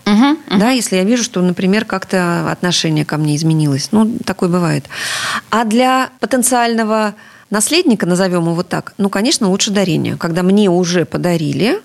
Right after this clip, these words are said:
Speaker 2: и я уже вот такой молодец-собственник.
Speaker 1: А этот договор обратной силы не имеет. Я
Speaker 2: Вот.
Speaker 1: не могу.
Speaker 2: Вот. Но здесь я хочу сделать оговорочку. Для, наверное, не очень порядочных, э, родственников, которые думают, «Ну всё, мне щас подарили, и я могу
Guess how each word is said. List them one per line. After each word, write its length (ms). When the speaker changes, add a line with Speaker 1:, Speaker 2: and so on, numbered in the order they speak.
Speaker 2:
и 60
я 360
уже 480
вот 220
такой 260
молодец-собственник. 1120
Speaker 1:
А 160
этот 320
договор 360
обратной 360
силы 260
не 220
имеет. 300
Я 140
Speaker 2:
Вот. 60
Speaker 1:
не 60
могу. 500
Speaker 2:
Вот. 440
Но 460
здесь 340
я 60
хочу 260
сделать 380
оговорочку. 760
Для, 240
наверное, 480
не 140
очень 340
порядочных, 1000
э, 280
родственников, 840
которые 380
думают, 340
«Ну 80
всё, 160
мне 120
щас 180
подарили, 500
и 80
я 100
могу 380